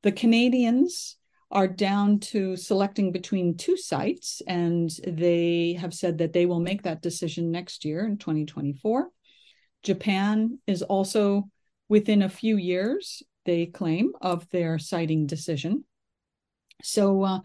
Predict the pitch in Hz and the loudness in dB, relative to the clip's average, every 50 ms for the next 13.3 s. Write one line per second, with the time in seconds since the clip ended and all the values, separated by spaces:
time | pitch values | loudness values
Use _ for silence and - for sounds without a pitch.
0 | _ _ _ 214 208 202 226 247 247 262 320 - 214 269 269 - - 202 214 214 | _ _ _ 2 2 4 4 6 6 6 6 4 4 2 -2 -6 -2 0 0 0
1 | 214 - 185 196 220 277 370 - - - 240 180 180 170 175 196 214 214 202 214 | -2 -4 -2 2 2 2 2 0 -2 -6 -4 -2 -2 -2 -2 -2 -2 -2 0 0
2 | 247 269 269 - - 196 190 185 180 185 175 185 220 214 185 151 160 196 254 - | 0 -2 -2 -2 -2 0 0 0 0 -2 -4 -4 -4 -2 -2 -2 -2 -4 -6 -8
3 | - _ _ _ _ _ _ _ _ _ _ _ _ _ _ - 175 165 160 151 | -14 _ _ _ _ _ _ _ _ _ _ _ _ _ _ -2 2 2 4 4
4 | 156 156 156 156 156 - 190 180 180 175 170 165 165 - - - - _ - - | 4 2 0 -2 -2 -2 0 2 2 2 2 0 -4 -8 -14 -16 -20 _ -4 -2
5 | 180 170 160 160 - 170 165 156 - - - 190 180 185 202 196 185 180 175 180 | 0 0 0 -2 -2 -2 -2 -4 -6 -4 -2 -2 0 0 0 0 0 0 -4 -2
6 | 170 208 208 208 196 190 190 - 185 170 170 165 165 175 160 139 - 160 143 135 | 0 2 2 2 2 2 0 -2 -2 -2 -2 -2 -2 -4 -6 -4 -4 -2 -2 -2
7 | - 92 - 143 - - _ _ _ _ _ _ _ _ _ _ _ _ _ - | -4 -6 -10 -12 -14 -18 _ _ _ _ _ _ _ _ _ _ _ _ _ -10
8 | 220 214 - 208 185 180 180 185 _ - 254 247 226 220 208 190 185 190 190 185 | -8 -2 0 0 0 0 -4 -8 _ 0 4 4 6 4 4 4 2 0 0 0
9 | - 196 170 - 180 165 165 180 190 135 - _ - 180 165 165 156 160 160 _ | -2 -4 -4 -2 -4 -2 -2 -2 -4 -6 -8 _ -4 -2 -2 0 -2 -4 -6 _
10 | _ _ _ _ _ _ _ _ _ _ _ _ _ _ 190 190 190 190 190 - | _ _ _ _ _ _ _ _ _ _ _ _ _ _ 0 2 4 4 2 0
11 | - - - 175 170 170 160 - - 180 160 170 226 269 - - 254 240 247 - | -6 -6 -2 0 0 0 0 -2 -2 0 0 0 -2 -2 0 0 0 0 0 -4
12 | - - - 196 170 185 302 359 - _ _ _ _ 170 160 165 165 - 151 139 | -6 -2 0 2 4 4 2 0 -2 _ _ _ _ -6 -4 -4 -2 -2 0 0
13 | 135 131 170 254 - | 0 2 0 0 -2